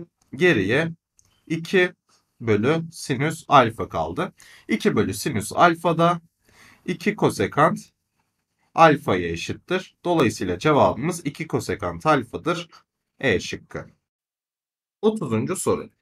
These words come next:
X ve Y pozitif gerçek sayılardır. Buna göre aşağıdaki eşitliklerden hangisi her zaman doğrudur diyor. Şimdi burada şöyle yapalım.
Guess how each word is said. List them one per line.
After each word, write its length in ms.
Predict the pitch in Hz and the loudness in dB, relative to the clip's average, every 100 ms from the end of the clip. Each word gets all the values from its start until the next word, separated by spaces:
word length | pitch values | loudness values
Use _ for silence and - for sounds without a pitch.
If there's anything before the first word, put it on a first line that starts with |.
| _ | _
X 240 | 202 214 190 | -8 -4 2
ve 120 | 196 | 4
Y 120 | 202 | 4
pozitif 420 | 185 117 - - | 0 -2 -4 -4
gerçek 420 | 127 139 143 175 | 0 0 0 -4
sayılardır. 600 | 165 175 170 165 165 175 175 | -2 0 4 4 2 -2 -2
Buna 160 | 185 | 0
göre 180 | 139 98 | 0 -2
aşağıdaki 520 | 123 - 156 147 165 | -4 -2 -2 0 0
eşitliklerden 840 | 156 - - - - 87 87 85 | 0 -2 -8 -12 -6 -6 -4 -4
hangisi 560 | 110 151 - - - 170 170 | -2 0 0 -4 -4 -4 -2
her 200 | - 156 | 4 4
zaman 420 | 98 98 131 151 | 4 0 0 0
doğrudur 500 | 113 98 85 82 82 | 0 -2 -2 -8 -12
diyor. 160 | 80 - _ _ - - _ _ _ - | -12 -18 _ _ -20 -20 _ _ _ -6
Şimdi 260 | 240 247 | -2 -2
burada 220 | 247 240 | 0 0
şöyle 320 | 233 220 190 98 | 2 2 4 2
yapalım. 440 | 80 85 82 | -2 -6 -10